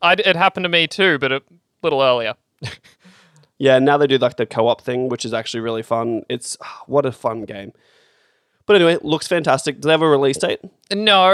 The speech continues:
Speaker 1: uh, it's just in development. But, uh,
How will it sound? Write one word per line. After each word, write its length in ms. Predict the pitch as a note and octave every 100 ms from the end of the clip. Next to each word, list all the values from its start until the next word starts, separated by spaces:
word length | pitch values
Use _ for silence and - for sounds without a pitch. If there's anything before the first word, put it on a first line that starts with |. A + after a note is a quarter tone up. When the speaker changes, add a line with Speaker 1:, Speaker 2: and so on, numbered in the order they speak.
| G#3
Speaker 1:
uh, 440 | G3+ G3+ F#3+ F#3+
it's 180 | F#3 E3
just 220 | G3+ G3
in 200 | - F3
development. 680 | D#3+ C#3+ D3 D3 C#3 C3 A#2
But, 160 | - D3
uh, 240 | C#3+ C#3